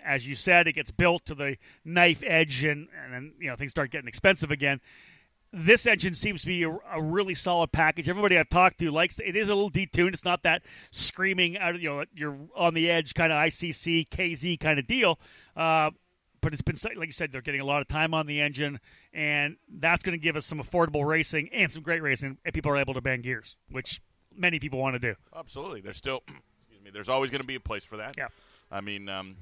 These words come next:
Speaker 2: you know, we were, we were around, <laughs> you and I, a long time ago when, uh, you know, we, we would see shifter kart fields of sixty, eighty. I remember one year there was a hundred guys in S two or
Speaker 1: Yep.
Speaker 2: something, right?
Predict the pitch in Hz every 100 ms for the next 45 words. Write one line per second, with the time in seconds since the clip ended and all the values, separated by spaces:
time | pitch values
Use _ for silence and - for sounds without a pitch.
0 | - 104 92 98 101 98 104 110 110 110
1 | 110 110 - 110 113 113 110 110 113 110
2 | 120 120 113 110 110 104 104 98 95 _
3 | - _ - 104 101 104 98 107 104 -
4 | 107 - 104 107 110 101 107 107 98 90
5 | 113 - 110 104 107 104 107 104 107 107
6 | 107 107 107 101 92 87 110 117 117 110
7 | 98 107 107 113 104 101 104 - 110 104
8 | 98 131 - 90 95 98